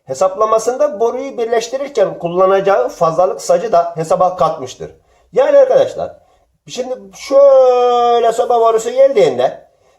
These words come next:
bunları ucuca birleştirmez. Şunu bir de diğerinin altına kattığımız zaman burayı lehimlerler ve soba borusu olur. Burada zaten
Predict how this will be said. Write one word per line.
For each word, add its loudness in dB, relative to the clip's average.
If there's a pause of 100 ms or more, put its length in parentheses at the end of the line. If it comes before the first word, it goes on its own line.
(120)
bunları -2
ucuca -2
birleştirmez. -2 (320)
Şunu -8
bir -8
de 0 (140)
diğerinin 2 (120)
altına 2
kattığımız -2
zaman -2 (260)
burayı 0
lehimlerler 2 (200)
ve 0
soba 2
borusu 4
olur. -2 (520)
Burada 0
zaten 0